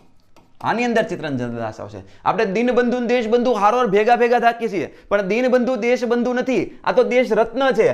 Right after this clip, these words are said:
અને દેશ રત્ન કોણ છે? તો કે રાજેન્દ્ર પ્રસાદ. કોણ છે? રાજેન્દ્ર પ્રસાદ. યાદ રાખજો, દેશ રત્ન પ્રશ્ન પૂછાય તો મોટા ઉપાડે ચિત્તરંજન દાસ ટીક કરીને ન આવતા, એક માર્ક વયો જશે ને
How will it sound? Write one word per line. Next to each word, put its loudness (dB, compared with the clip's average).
અને 2
દેશ 4
રત્ન -4
કોણ 2
છે? -2
તો 0
કે 0
રાજેન્દ્ર 0
પ્રસાદ. -4
કોણ -2
છે? -2
રાજેન્દ્ર 4
પ્રસાદ. 2
યાદ 4
રાખજો, 2
દેશ 0
રત્ન -2
પ્રશ્ન -4
પૂછાય 0
તો 0
મોટા 4
ઉપાડે 2
ચિત્તરંજન 0
દાસ 2
ટીક -6
કરીને -2
ન -2
આવતા, 2
એક -2
માર્ક 0
વયો 2
જશે 2
ને -6